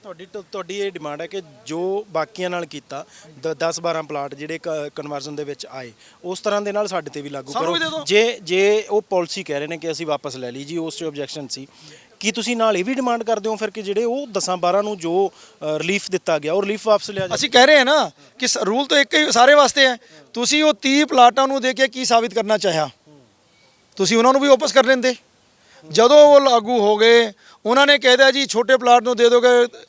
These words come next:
Speaker 2: ਤਾਂ ਅਰਥ ਕਿਉਂ ਖੋ ਜਾਏਗਾ ਜੀ? ਭਾਈ ਸਾਡੇ ਗਿਰਨੇ ਆ, ਜੇ ਅਰਥ ਕਿਉਂ ਆਏਗਾ ਤਾਂ ਪਹਿਲੇ ਜਿਹੜੀ ਅੱਠ ਮੰਜ਼ਿਲ ਬਣੀ ਹੋਈ ਉਹ ਗਿਰੇਗੀ, ਤਿੰਨ ਮੰਜ਼ਿਲ ਵਾਲੀ ਨਹੀਂ ਗਿਰੇਗੀ ਪਹਿਲੇ। ਤੁਸੀਂ ਤਾਂ ਦੋਹਰੀ ਰਾਜਨੀਤੀ ਅਪਣਾ ਰਹੇ ਹੋ, ਦੋਹਰਾ ਵਿਵਹਾਰ ਕਰ ਰਹੇ ਹੋ।
Speaker 1: ਕੰਸਟਰਕਸ਼ਨ ਵੇਲੇ ਤੁਸੀਂ ਕੋਸ਼ਿਸ਼ ਕੀਤੀ ਸੀ ਕੋਈ ਪਰਮਿਸ਼ਨ ਲੈਣ ਦੀ?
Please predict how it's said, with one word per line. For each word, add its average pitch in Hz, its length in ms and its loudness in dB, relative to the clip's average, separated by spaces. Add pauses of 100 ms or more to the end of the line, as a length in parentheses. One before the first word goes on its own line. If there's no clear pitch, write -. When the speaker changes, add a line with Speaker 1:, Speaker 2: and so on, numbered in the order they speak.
(260)
Speaker 2:
ਤਾਂ 233 140 4 (840)
ਅਰਥ 233 180 2 (280)
ਕਿਉਂ 240 180 -4
ਖੋ 208 180 2
ਜਾਏਗਾ 226 320 4
ਜੀ? 226 300 -2 (840)
ਭਾਈ 226 220 0
ਸਾਡੇ 220 360 4
ਗਿਰਨੇ 254 320 0
ਆ, 247 120 -2 (920)
ਜੇ 185 100 2
ਅਰਥ 220 200 4
ਕਿਉਂ 247 300 -4
ਆਏਗਾ 247 280 4
ਤਾਂ 277 80 2
ਪਹਿਲੇ 277 180 2
ਜਿਹੜੀ 269 200 0 (160)
ਅੱਠ 233 140 -2
ਮੰਜ਼ਿਲ 254 400 -2
ਬਣੀ 233 240 -4
ਹੋਈ 269 120 -2
ਉਹ 269 180 6
ਗਿਰੇਗੀ, 247 480 2 (280)
ਤਿੰਨ 240 200 0
ਮੰਜ਼ਿਲ 247 260 0
ਵਾਲੀ 233 180 2
ਨਹੀਂ 254 160 -2
ਗਿਰੇਗੀ 240 240 0
ਪਹਿਲੇ। 180 280 -2 (1160)
ਤੁਸੀਂ 247 200 -4
ਤਾਂ 262 80 -2 (340)
ਦੋਹਰੀ 202 380 4
ਰਾਜਨੀਤੀ 220 500 4
ਅਪਣਾ 180 260 -2
ਰਹੇ 220 120 2
ਹੋ, 226 100 2
ਦੋਹਰਾ 220 340 4
ਵਿਵਹਾਰ 185 360 2
ਕਰ 196 160 2
ਰਹੇ 214 140 4
ਹੋ। 220 80 4
Speaker 1:
ਕੰਸਟਰਕਸ਼ਨ 214 280 -8
ਵੇਲੇ 269 140 -12
ਤੁਸੀਂ 269 220 -20
ਕੋਸ਼ਿਸ਼ 226 340 -14
ਕੀਤੀ 240 240 -18
ਸੀ 240 80 -14
ਕੋਈ 240 120 -16
ਪਰਮਿਸ਼ਨ 226 360 -14
ਲੈਣ 202 120 -18
ਦੀ? 175 60 -20